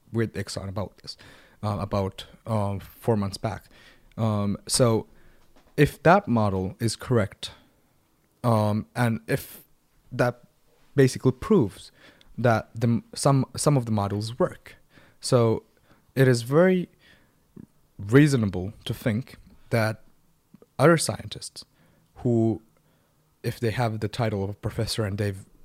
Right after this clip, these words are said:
dedicated their whole lives to discover the truth in science, um, they succeeded to do the same thing. And again, we can see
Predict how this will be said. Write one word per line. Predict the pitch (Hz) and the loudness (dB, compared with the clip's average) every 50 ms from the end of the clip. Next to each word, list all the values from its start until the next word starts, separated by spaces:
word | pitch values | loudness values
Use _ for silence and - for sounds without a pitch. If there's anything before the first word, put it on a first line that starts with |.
| - _ _ _ - | -20 _ _ _ -2
dedicated | 113 123 127 - - - 120 104 98 | 0 0 0 0 -2 -2 -2 -2 -2
their | - 107 95 | -4 -6 -4
whole | - 127 127 123 113 | 0 2 2 2 2
lives | 107 104 113 131 135 - - - - - - - - | 2 0 0 0 -2 -4 -8 -12 -12 -18 -20 -14 -12
to | - - 156 143 127 120 120 135 - _ | -2 2 2 4 4 2 0 -2 -8 _
discover | - 110 - - - 117 107 107 | -8 -8 -6 -4 -4 -2 -2 -2
the | 95 - - | -4 -6 -10
truth | - - - 127 117 - | -6 -4 -2 -2 -2 -4
in | - 92 | -12 -12
science, | - - 143 147 123 110 113 139 - - _ - - - - - _ _ _ _ _ _ _ | -8 -6 -6 -4 -4 -6 -6 -8 -10 -14 _ -20 -20 -20 -20 -20 _ _ _ _ _ _ _
um, | 113 117 110 110 107 107 113 - - _ _ _ | -4 -2 0 0 -2 -2 -4 -8 -10 _ _ _
they | - 110 127 131 127 123 | -6 -2 0 2 2 2
succeeded | 123 - - 110 - - 104 104 - | 0 -2 -6 -6 -6 -6 -6 -8 -8
to | - 110 | -8 -6
do | 101 101 95 | -6 -6 -8
the | 87 - | -8 -10
same | - - 98 98 | -10 -10 -12 -12
thing. | - - - 165 120 104 - - _ _ - - - - _ _ _ _ _ _ | -4 -2 0 0 0 -4 -8 -14 _ _ -20 -20 -20 -20 _ _ _ _ _ _
And | - 127 123 120 113 113 113 110 113 113 - - - _ _ | 0 2 2 4 2 2 2 0 0 -2 -4 -8 -16 _ _
again, | - 123 123 156 147 120 107 101 | -6 0 2 4 4 4 2 -2
we | - 123 135 | -4 -6 -4
can | - 160 151 | 0 0 0
see | 127 - - - 165 156 147 139 135 | 0 -2 -2 0 0 0 0 -2 -4